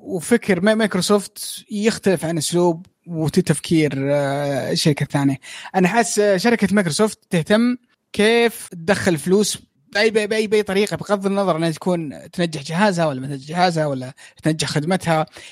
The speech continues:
هي تفكر في أنها في الأخير، أنا، أنا حاسس أنها في الأخير بتصير ناشر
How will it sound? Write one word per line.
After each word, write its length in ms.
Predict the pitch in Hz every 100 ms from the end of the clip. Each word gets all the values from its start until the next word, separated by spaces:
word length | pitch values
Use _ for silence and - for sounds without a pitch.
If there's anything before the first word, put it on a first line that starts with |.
| -
هي 240 | 185 233
تفكر 540 | - 220 202 - 196 180
في 100 | 180
أنها 440 | 170 160 156 156 -
في 60 | -
الأخير، 420 | 202 208 247 240
أنا، 240 | 196 185 180 _ -
أنا 160 | 175
حاسس 260 | - 196 190
أنها 100 | 185
في 60 |
الأخير 260 | 180 170 190
بتصير 240 | 160 -
ناشر 300 | 151 139 -